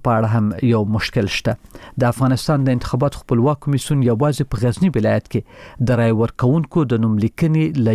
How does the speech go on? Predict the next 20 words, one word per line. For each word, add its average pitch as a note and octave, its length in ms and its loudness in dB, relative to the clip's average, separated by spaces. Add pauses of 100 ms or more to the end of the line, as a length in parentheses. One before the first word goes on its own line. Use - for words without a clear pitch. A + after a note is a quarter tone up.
(120)
یو E3 100 2 (140)
سلو A2 300 -2
نهه C#3+ 340 2
شپېته A2 380 -2
مرکزونو D#3+ 560 0 (800)
د A#2+ 120 2 (140)
بندوالي A#2+ 640 2
یا A2+ 100 2
د G#2 220 -2
بندېدو B2+ 480 0
خبر A2 320 -2
ورکړی. A#2 360 -2 (300)
د C3 100 2
دغه C3+ 220 2
کمیسیون C3 400 0
مرستیال C3 480 0
ویاند C3 320 2
عبدالعزیز A2+ 540 0
ابراهیمي A2+ 580 2
د - 420 -10